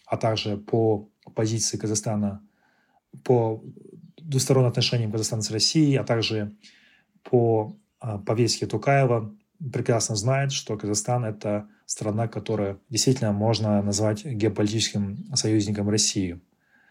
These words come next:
А, поэтому я не ожидаю, что Казахстан, а, с-, станет вести, а, независимую внешнюю политику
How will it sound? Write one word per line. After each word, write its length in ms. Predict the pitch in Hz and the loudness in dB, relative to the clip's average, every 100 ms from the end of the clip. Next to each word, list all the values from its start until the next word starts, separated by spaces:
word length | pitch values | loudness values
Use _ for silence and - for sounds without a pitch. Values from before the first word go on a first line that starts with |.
| _ _ _ | _ _ _
А, 320 | 113 104 101 | -2 0 0
поэтому 640 | - 131 127 135 131 113 120 _ _ | 0 -2 0 0 0 -2 -10 _ _
я 200 | 127 135 | -4 0
не 120 | 139 | 2
ожидаю, 480 | 139 135 127 127 107 | 0 0 0 0 -2
что 480 | 101 - 107 104 104 - _ _ _ _ _ _ _ _ - | -6 -6 -4 -2 -6 -12 _ _ _ _ _ _ _ _ -8
Казахстан, 600 | 113 110 123 117 107 139 | -4 -2 0 0 -2 -6
а, 260 | 117 104 98 | -6 -4 -6
с-, 160 | - 226 156 | -8 -10 -8
станет 440 | 135 127 113 107 117 | -4 -2 -2 -4 -2
вести, 600 | 120 - 120 107 104 107 | -2 0 -2 -2 -2 -2
а, 460 | 107 98 98 95 | -4 -4 -6 -8
независимую 840 | 95 131 113 117 - 110 104 101 104 | -8 -4 0 0 0 0 -2 -2 -2
внешнюю 400 | 113 107 107 104 | -2 -2 -4 0
политику 640 | 123 196 196 - 143 135 | 4 4 2 0 -4 -4